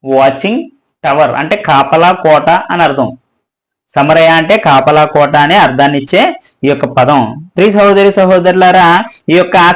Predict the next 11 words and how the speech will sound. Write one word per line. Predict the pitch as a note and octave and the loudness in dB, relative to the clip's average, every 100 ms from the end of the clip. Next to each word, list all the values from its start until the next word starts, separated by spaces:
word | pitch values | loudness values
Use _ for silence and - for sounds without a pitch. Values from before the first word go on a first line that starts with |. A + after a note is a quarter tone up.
| - | -2
సమరయ | D#3+ D3 F3+ F#3+ F#3 G3 F#3 E3+ | -2 0 2 2 2 2 2 0
ప్రాంతం | E3+ F3 F#3+ F#3 | 0 0 -2 0
ఇస్రాయేలీల | D3 C#3 E3 E3+ E3+ E3 E3 D#3+ | -2 0 2 2 2 2 0 0
దేశంలో | D#3+ D#3+ F3 | -2 -2 -2
మధ్యలో | G3 D3 C3 B2 E3+ F3 | 0 -2 -2 -2 2 2
ఉంది, | E3 D#3+ A2+ - _ _ _ _ B2 | 0 -2 -4 -6 _ _ _ _ -4
మధ్యలో | B2+ B2 D3+ D#3 D3+ | -4 -2 2 2 2
ఉంది. | D#3 B2 G#2 _ _ _ _ - | 0 -2 -4 _ _ _ _ -4
మరి | G3 G#3+ G3 A3+ - - | 0 2 2 0 -4 -2
ఈ | |
యొక్క | G#3 G#3 | 0 0